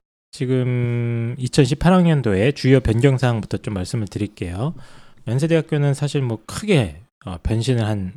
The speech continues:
대학은 아닙니다. 모집 인원이 큰 변화는 없고요. 다만 이제 눈에 띄는 변화가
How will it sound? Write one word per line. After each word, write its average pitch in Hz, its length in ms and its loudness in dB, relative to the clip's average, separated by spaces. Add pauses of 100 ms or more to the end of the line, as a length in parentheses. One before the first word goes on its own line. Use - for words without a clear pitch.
대학은 110 300 -2
아닙니다. 101 540 -4 (720)
모집 123 380 -2
인원이 127 520 2
큰 170 220 -2
변화는 110 380 -4
없고요. 107 520 -4 (540)
다만 113 300 -2
이제 113 200 -2
눈에 117 200 -2
띄는 151 320 -2
변화가 104 480 -4